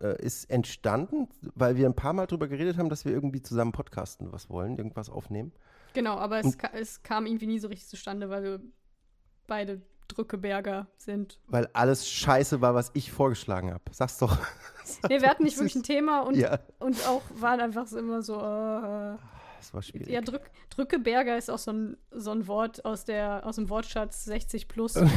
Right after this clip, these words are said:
Speaker 1: Okay.
Speaker 2: Aber das wollte ich
Speaker 1: Ja.
Speaker 2: jetzt nur mal anbringen,
Speaker 1: Ja,
Speaker 2: um auch
Speaker 1: stimmt.
Speaker 2: meine älteren Hörer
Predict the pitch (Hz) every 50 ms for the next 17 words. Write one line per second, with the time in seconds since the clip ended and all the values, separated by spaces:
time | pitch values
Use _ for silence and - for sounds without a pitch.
0 | - - 233 - - - - - - - - - - - - 254 269 - - -
1 | - - - - 269 - 311 277 - - - - - - - - - - - -
2 | - - 214 208 220 208 - - 220 214 190 - 208 214 185 180 190 190 190 -
3 | _ _ _ - - 135 120 113 - 226 240 254 247 240 247 240 262 254 - 233
4 | 214 226 185 214 214 208 196 202 196 196